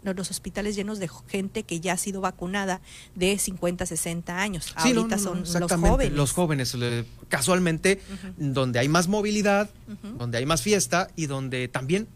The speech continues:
Speaker 2: no se quieren vacunar la mayoría, no, bueno, no la mayoría, no, no, no lo digamos así, no. Algunos,
Speaker 1: Un segmento.
Speaker 2: algunos nada más, un segmento.
Speaker 1: Así es.
Speaker 2: Bueno, pues, eh,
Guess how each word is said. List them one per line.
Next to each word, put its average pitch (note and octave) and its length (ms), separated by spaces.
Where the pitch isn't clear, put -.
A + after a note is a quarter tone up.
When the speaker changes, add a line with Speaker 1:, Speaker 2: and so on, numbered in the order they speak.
Speaker 2:
no C3+ 200
se C3 140
quieren C3 200
vacunar B2+ 460
la C#3 140
mayoría, C3 580
no, D#3+ 200
bueno, A3 220
no C4 140
la A#3+ 80
mayoría, C3+ 380
no, D#3 180
no, - 20
no D#3+ 280
lo D#3 100
digamos B2+ 320
así, - 220
no. - 140
Algunos, E3+ 420
Speaker 1:
Un A3 60
segmento. F3+ 180
Speaker 2:
algunos D3 380
nada C3 120
más, A#2 140
un F3 100
segmento. A#2+ 560
Speaker 1:
Así F#3 240
es. D#3+ 140
Speaker 2:
Bueno, F3 460
pues, E3+ 260
eh, F3 220